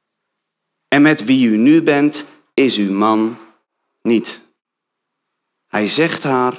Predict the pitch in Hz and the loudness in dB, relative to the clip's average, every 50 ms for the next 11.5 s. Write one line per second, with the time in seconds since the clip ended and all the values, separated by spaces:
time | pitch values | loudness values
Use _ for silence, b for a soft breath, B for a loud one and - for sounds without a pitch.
0 | - - _ _ _ _ _ _ _ _ _ _ _ _ _ _ _ _ - 107 | -12 -20 _ _ _ _ _ _ _ _ _ _ _ _ _ _ _ _ -4 -4
1 | 98 101 107 110 110 110 104 92 87 85 - - - - - _ _ _ _ _ | -2 -2 -2 -2 -2 -2 -4 -6 -8 -10 -12 -12 -16 -20 -20 _ _ _ _ _
2 | _ _ _ _ _ _ _ _ _ _ _ _ _ - 113 107 101 95 156 160 | _ _ _ _ _ _ _ _ _ _ _ _ _ -6 -4 -4 0 2 2 2
3 | 165 151 147 123 101 - - - 131 123 127 127 - - - 107 110 107 101 98 | 2 2 0 0 -2 -2 -2 -2 -2 -2 0 -2 -4 -6 -4 -2 -2 -2 0 0
4 | 104 104 107 107 98 92 90 87 87 - B B B B B B 120 123 120 117 | 0 0 0 -2 -2 -4 -6 -6 -8 -10 B B B B B B -2 0 0 2
5 | - - - - 196 208 185 - 170 165 165 - - 147 147 143 135 139 135 135 | 0 -2 -2 -2 0 0 0 0 0 -2 -4 -2 0 2 2 2 2 2 0 0
6 | 135 135 B B B B - 107 98 104 120 123 117 101 98 95 101 123 147 147 | -2 -2 B B B B -6 -4 -2 -2 -2 0 -2 -2 -2 -2 -2 -2 0 2
7 | 127 107 98 95 - 120 120 117 - 117 - - - 98 104 120 127 135 135 - | 2 0 0 -2 -2 -2 -4 -2 -2 -6 -6 -6 -4 -2 0 0 0 -2 -4 -4
8 | 113 104 107 104 - - 101 101 190 196 - - 120 107 95 95 95 104 92 92 | -4 -2 -2 -4 -4 -4 -4 -2 -2 -4 -2 -2 -2 -2 -2 -2 -4 -6 -6 -6
9 | 92 92 - 95 92 123 - 78 - - - _ _ _ _ _ _ _ _ _ | -4 -4 -2 -2 -2 -2 -4 -4 -8 -12 -20 _ _ _ _ _ _ _ _ _
10 | _ _ _ _ _ _ _ _ _ _ _ _ - - 101 101 107 104 - - | _ _ _ _ _ _ _ _ _ _ _ _ -8 -4 -2 -2 -2 -4 -2 -2
11 | - - - - 95 92 95 135 - - | -2 -2 0 0 0 0 0 0 -4 -8